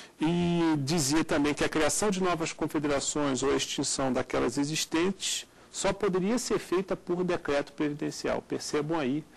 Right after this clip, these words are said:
a intervenção pública no desporto muito acentuada. E qualquer entidade desportiva que desejasse participar de uma competição no exterior tinha que pedir autorização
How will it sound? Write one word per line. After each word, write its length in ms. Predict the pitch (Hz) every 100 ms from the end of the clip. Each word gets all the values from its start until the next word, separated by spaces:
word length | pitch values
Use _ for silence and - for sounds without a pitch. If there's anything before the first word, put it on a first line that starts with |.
| - - -
a 280 | 139 143 156
intervenção 1000 | 151 143 160 151 135 - 147 156 151 139 120
pública 420 | - 190 160 147 143
no 140 | 135
desporto 540 | 120 - - 156 -
muito 260 | 139 156 160
acentuada. 840 | 165 - 156 - 147 127 113 110 - - - - - - - - - - -
E 140 | 196
qualquer 500 | - 214 - - 277
entidade 560 | 277 - 196 190 180 165
desportiva 760 | 160 - 175 139 - 156 143
que 100 | -
desejasse 600 | 147 151 156 135 185 -
participar 520 | - 175 - - 156 139
de 60 |
uma 100 | 143
competição 440 | 143 143 143 - 143
no 60 |
exterior 480 | 139 - 151 175 180 - - - -
tinha 360 | - 240 254
que 160 | 226 190
pedir 420 | 147 147 - 202
autorização 960 | 185 - 175 160 156 - 165 160 170